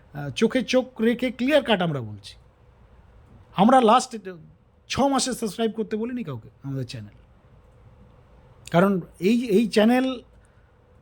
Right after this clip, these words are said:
আজ ফাইভ ইয়ার্স ধরে আমরা করছি, ডিএনএ বাংলা লাস্ট ফাইভ ইয়ার্স ধরে খবর করছি। আর এই চ্যানেলে আমাদের কোনো ফেস ভ্যালু নেই, কোনো পপুলারিটি নেই, অনেকে চেনেও না,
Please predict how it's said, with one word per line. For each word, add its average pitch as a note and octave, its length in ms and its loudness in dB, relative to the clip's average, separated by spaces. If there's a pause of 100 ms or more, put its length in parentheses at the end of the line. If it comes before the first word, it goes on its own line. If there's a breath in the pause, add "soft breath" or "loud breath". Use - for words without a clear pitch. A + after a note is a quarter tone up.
(140)
আজ G3 180 2
ফাইভ G#3+ 240 4
ইয়ার্স B3 260 2
ধরে A#3 160 2
আমরা G#3+ 180 0
করছি, - 360 -14 (1500)
ডিএনএ F#3 260 6
বাংলা A#3+ 240 4
লাস্ট A3+ 240 2
ফাইভ G3 240 -2
ইয়ার্স A#3+ 180 -4
ধরে A3 180 0
খবর G#3 260 -4
করছি। - 360 -16 (640)
আর C3+ 80 -4
এই F#3+ 120 4
চ্যানেলে A#3 300 2
আমাদের G#3+ 300 0
কোনো A3+ 160 -2
ফেস G#3 260 0
ভ্যালু A3 220 2
নেই, A2 260 -6
কোনো E3 140 -4
পপুলারিটি G3+ 520 -2
নেই, G#2+ 180 -8 (300)
অনেকে G#3 280 0
চেনেও A#3+ 300 0
না, D#3+ 180 -6